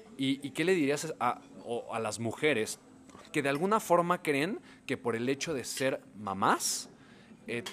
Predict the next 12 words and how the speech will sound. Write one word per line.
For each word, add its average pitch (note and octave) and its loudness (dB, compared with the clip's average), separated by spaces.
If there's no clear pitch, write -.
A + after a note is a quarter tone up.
tienen D#3 2
un C#3+ 0
impedimento C#3+ 0
para A#2 4
atreverse B2 0
a D3+ -2
construir B2 2
la G#2+ 0
vida A#2+ 4
de G#2+ 0
sus F#2 -4
sueños? F#2+ -4